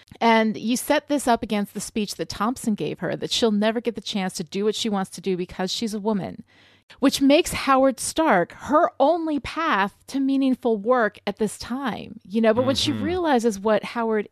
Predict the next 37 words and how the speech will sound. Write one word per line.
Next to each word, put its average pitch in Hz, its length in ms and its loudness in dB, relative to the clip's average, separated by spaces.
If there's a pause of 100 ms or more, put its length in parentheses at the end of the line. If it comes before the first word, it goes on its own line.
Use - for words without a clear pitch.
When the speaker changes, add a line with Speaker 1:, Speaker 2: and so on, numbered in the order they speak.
Speaker 1:
is, 220 520 -2
she - 240 -4
knows 262 340 -2
that 277 100 -16
she - 120 -6
doesn't 240 180 -4
have 220 100 -2
a 220 40 -14
choice. - 680 -8 (400)
You 240 80 4
know, 240 100 6
she's 254 220 2
not 285 160 -2
just 254 240 -2
ending 247 280 0
her 226 120 2
friendship 190 400 -4
with 170 100 -8
Howard, 214 460 -2
she's - 200 -6
cutting 254 300 -4
off 208 160 0
her 214 80 -4
connection 180 440 -6
to - 120 -10
Jarvis 247 720 -4 (320)
and 330 280 0
her 349 120 0
path 330 500 -8
to 285 100 -8
meaningful 262 600 -2
work. 240 520 -10 (460)
But 247 180 4
this 226 640 -2
matters 226 640 -2
to 202 100 -6
her. 175 380 -8